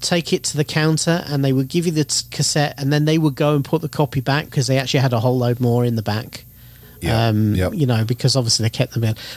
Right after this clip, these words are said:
Speaker 1: One of the things that, that here in Wikipedia it says is that because of his background in oil and gas, um,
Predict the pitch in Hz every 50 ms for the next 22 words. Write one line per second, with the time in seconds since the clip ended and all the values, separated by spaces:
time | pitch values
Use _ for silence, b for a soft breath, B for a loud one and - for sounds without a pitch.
0 | B B 180 220 247 254 202 202 202 - - 202 185 165 - - 160 156 - -
1 | 160 160 147 - - - - - 175 170 156 147 143 147 165 - - 139 - -
2 | 233 220 170 123 101 - - 147 127 123 - 131 - - 147 160 151 - - 196
3 | 220 247 208 196 165 139 - 170 175 - - - 135 123 110 104 104 117 110 110
4 | 131 - - 147 147 143 135 123 117 110 120 139 139 120 87 92 - - - -
5 | B B B B B B B B B B B - - 131 131 123 123 120 123 120